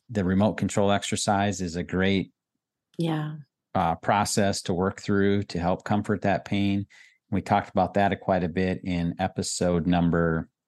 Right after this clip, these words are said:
Speaker 1: six. And then another one that was more recent, ec-, uh, ec-, episode thirty-five, we talked a lot about when the pain's really, really big. You know,
Speaker 2: Yeah.
Speaker 1: how do we, how do we still bring that comfort when it's just so blinding?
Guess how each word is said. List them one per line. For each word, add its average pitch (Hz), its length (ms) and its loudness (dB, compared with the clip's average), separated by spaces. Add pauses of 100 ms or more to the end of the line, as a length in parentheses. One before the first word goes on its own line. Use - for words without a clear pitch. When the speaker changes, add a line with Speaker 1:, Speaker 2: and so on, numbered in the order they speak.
(1160)
Speaker 1:
six. - 600 -2 (720)
And 107 180 6
then 104 460 4 (100)
another 127 360 4
one 104 340 4
that 98 140 2
was 98 160 -4
more 104 200 2
recent, 104 580 0
ec-, 98 260 -4
uh, 95 280 0
ec-, 107 200 -2 (100)
episode 104 540 0
thirty-five, 101 720 2
we 90 120 -2
talked 90 300 -4
a 87 60 -2
lot 90 160 2
about 85 400 2
when 87 140 0
the 82 100 -4
pain's 92 420 0
really, 90 280 0
really 85 240 0
big. 71 340 -8 (840)
You 98 80 4
know, 95 60 4
Speaker 2:
Yeah. 80 60 0
Speaker 1:
how 95 100 4
do 90 80 2
we, 90 180 2
how 92 180 2
do 92 60 0
we 90 100 2
still 85 240 -2
bring 85 240 -4
that 80 180 -4
comfort - 420 -4
when 80 160 -2
it's - 140 -8
just - 220 -4
so - 120 -4
blinding? 76 540 -4